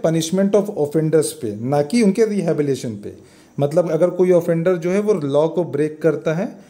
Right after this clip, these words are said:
तो जस्टिस के अंतर्गत उसको उतना सफ़र भी करना पड़ेगा, ठीक है। इसलिए जो पहला स्टेटमेंट था वो इनकरेक्ट था। देखिए जो रिट्रीब्यूटिव जस्टिस सिस्टम है ना वो रिक्वायर करता है, मतलब एक तरह का ऐसा सिस्टम है जिसमें क्या होता है कि क्राइम को लेके जो रिस्पॉन्स है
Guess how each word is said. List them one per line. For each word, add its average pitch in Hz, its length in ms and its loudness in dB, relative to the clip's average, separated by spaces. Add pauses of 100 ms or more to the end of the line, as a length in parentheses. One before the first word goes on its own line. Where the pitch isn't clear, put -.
(160)
तो 160 100 -2
जस्टिस 143 520 0
के 196 120 -2
अंतर्गत 180 480 0
उसको 190 260 -2
उतना 220 260 0
सफ़र 175 340 2
भी 156 120 0
करना 117 320 -4
पड़ेगा, 98 340 -8 (600)
ठीक 208 160 2
है। 151 60 4
इसलिए 156 200 0
जो 165 140 0
पहला 160 260 4
स्टेटमेंट 170 440 -2
था 175 40 0
वो 170 140 0
इनकरेक्ट 151 440 -2
था। 208 140 -2 (640)
देखिए 175 180 0
जो 190 120 2
रिट्रीब्यूटिव 185 640 2
जस्टिस 165 360 -2
सिस्टम 165 300 -2
है 185 80 -2
ना 208 140 -4 (140)
वो 156 160 -2
रिक्वायर 165 500 0
करता 135 320 -2
है, 139 60 -4
मतलब 165 220 -6
एक 160 220 0
तरह 180 140 4
का 175 140 0
ऐसा 139 240 -2
सिस्टम 156 460 -2
है 233 200 -2 (540)
जिसमें 180 300 -2
क्या 196 120 2
होता 190 200 -2
है 220 80 0
कि 240 220 -4 (420)
क्राइम 170 420 0
को 214 120 2
लेके 208 240 2
जो 202 160 2
रिस्पॉन्स 170 680 0
है 104 180 -8